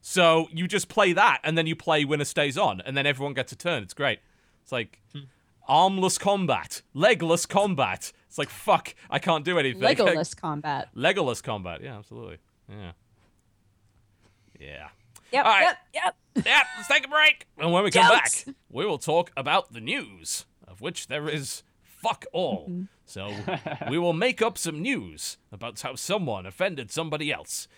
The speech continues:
Speaker 1: You're watching
Speaker 4: We'll
Speaker 1: the
Speaker 4: start a
Speaker 1: Crockful
Speaker 4: controversy
Speaker 1: Podcast.
Speaker 2: Did I do
Speaker 4: during the
Speaker 2: it?
Speaker 4: break.
Speaker 1: It was probably your
Speaker 3: It was
Speaker 1: fault.
Speaker 3: you.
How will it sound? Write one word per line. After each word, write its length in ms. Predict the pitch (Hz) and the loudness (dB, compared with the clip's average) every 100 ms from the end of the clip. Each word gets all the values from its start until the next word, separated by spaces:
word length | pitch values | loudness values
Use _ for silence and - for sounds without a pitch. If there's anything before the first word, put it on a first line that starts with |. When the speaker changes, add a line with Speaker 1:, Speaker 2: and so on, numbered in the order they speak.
| _ | _
Speaker 1:
You're 100 | 120 | -8
watching 200 | 131 - | -8 -6
Speaker 4:
We'll 80 | 147 | -2
Speaker 1:
the 60 | 151 | 2
Speaker 4:
start 160 | 135 | 2
a 20 | |
Speaker 1:
Crockful 240 | 233 139 160 | 2 0 2
Speaker 4:
controversy 120 | 139 | 2
Speaker 1:
Podcast. 40 | |
Speaker 2:
Did 80 | 202 | 4
I 120 | 220 | 4
do 80 | 294 | 6
Speaker 4:
during 100 | 349 | 6
the 80 | 370 | 6
Speaker 2:
it? 80 | 392 | 2
Speaker 4:
break. 200 | - - _ _ | 0 -6 _ _
Speaker 1:
It 160 | 156 170 | 0 0
was 120 | 160 | 0
probably 400 | 175 160 151 143 | 2 2 0 -2
your 120 | 113 | -2
Speaker 3:
It 60 | 95 | -4
was 20 | |
Speaker 1:
fault. 100 | 95 | -6
Speaker 3:
you. 200 | 190 170 | -4 -4